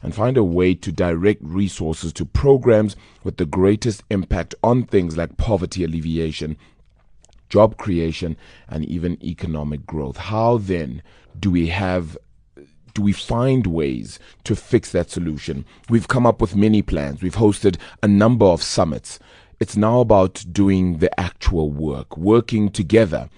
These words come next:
not just apart for a single goal. Sam Rowland, economist at Econometrics, joining us on the line as we perhaps unpack how we can turn our constrained situation into one that, uh, that we more than just contain, but really boost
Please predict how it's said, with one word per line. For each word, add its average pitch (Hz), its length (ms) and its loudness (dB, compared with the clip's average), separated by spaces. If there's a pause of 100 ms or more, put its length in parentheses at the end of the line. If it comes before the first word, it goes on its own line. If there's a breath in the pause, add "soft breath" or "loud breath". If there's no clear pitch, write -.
(180 soft breath)
not 107 340 -2
just 90 420 -2
apart 82 560 -4 (280 soft breath)
for 80 400 -2 (100)
a 78 120 -4
single 78 480 -4 (100)
goal. 62 340 -6 (120)
Sam 107 300 2
Rowland, 82 320 2
economist 90 440 -2
at 87 80 0
Econometrics, 85 600 -4
joining 92 320 -2
us 85 140 -6
on 82 120 -6
the 76 60 -8
line 85 320 -4
as 80 140 -8
we 82 80 -6
perhaps 90 320 -4
unpack 92 440 -2 (360 loud breath)
how 110 220 2
we 123 160 4
can 104 200 2
turn 101 300 0
our 90 180 0
constrained 113 760 0
situation 92 840 0 (420 loud breath)
into 85 240 -6
one 87 400 2 (400 soft breath)
that, 85 400 -2
uh, 82 220 2
that 80 200 -2
we 90 120 2
more 92 260 4
than 90 140 2
just 80 180 -6
contain, 80 480 -4
but 82 180 -6
really 95 360 2
boost 85 560 -2